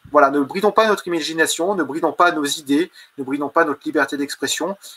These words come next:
Euh, continuons de pouvoir avancer. Et c'est par l'émulsion des idées collectives qu'on arrivera à quelque chose. Voilà, donc on a un vieux système, on nous a voulu nous opposer, euh, voilà, le, le mot de la fin, ce sera ça.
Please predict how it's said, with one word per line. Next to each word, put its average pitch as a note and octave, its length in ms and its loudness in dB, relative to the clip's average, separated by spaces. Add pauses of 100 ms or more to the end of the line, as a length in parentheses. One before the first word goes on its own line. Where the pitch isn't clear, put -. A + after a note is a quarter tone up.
(160)
Euh, A#2 680 2
continuons E3+ 380 -4
de E3+ 80 -4
pouvoir C#3+ 240 4
avancer. C#3 420 2 (240)
Et C3 60 -12
c'est C#3+ 140 0
par C3 180 6
l'émulsion E3+ 460 0
des D3+ 180 -2
idées D#3+ 160 -2
collectives F#3 600 -2
qu'on D3+ 120 -10
arrivera C3+ 300 2
à C3+ 40 4
quelque C3+ 240 -2
chose. E3+ 380 0 (680)
Voilà, B2+ 260 6
donc D3 180 -2
on C#3 80 2
a C#3+ 80 6
un C3+ 80 6
vieux E3 140 0
système, E3 420 4
on D3 80 0
nous C3 220 0
a C3+ 60 6
voulu D3 180 -4
nous D3 160 -4
opposer, C#3+ 500 2
euh, A#2+ 160 2 (240)
voilà, B2 140 6
le, C3+ 180 0
le C#3+ 100 -2
mot E3 140 2
de D#3+ 60 0
la D#3 80 4
fin, E3 100 0
ce D3+ 140 -2
sera C3+ 160 0
ça. C#3+ 320 4